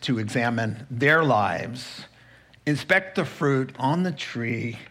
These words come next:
uh, and it's repeated twice in sixteen and verse twenty, as you will see there. Yeah, you see that? And so, yeah, he says, "Inspect that tree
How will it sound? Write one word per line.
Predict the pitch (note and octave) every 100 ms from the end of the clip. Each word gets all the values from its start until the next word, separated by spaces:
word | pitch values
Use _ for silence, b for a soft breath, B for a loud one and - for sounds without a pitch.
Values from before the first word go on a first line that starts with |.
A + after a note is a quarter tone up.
| B B B B
uh, | - B2 B2
and | B2 B2
it's | B2 D3
repeated | C#3 C3 - B3 G#3+ D3
twice | - D#3+ E3 D#3+ -
in | C#3
sixteen | - - - - F#3 D#3
and | C#3
verse | C3+ C3+ - -
twenty, | C#3 C#3+ C3+ C3+ C3+
as | - B2+ B2+ - B B B
you | A2+ B2+
will | B2 B2+ A#2+ A#2 - - - -
see | C#3+ A2 A2 C3+ - - -
there. | A2+ A2 C#3+ D3 - - b b b b _ -
Yeah, | B2+ C3+ C#3
you | C3+
see | B2 C#3+ C#3
that? | C#3+ D3 - - B B -
And | C#3+ C3+
so, | F3+ D#3 D3 C3+ B B
yeah, | D3 D#3 C3+ B2+
he | D3 C#3+
says, | D#3+ C#3+ D3+
"Inspect | C#3+ - D#3+ D3 - D3
that | C3+ A#2+ -
tree | - - A#2+ A#2 A#2+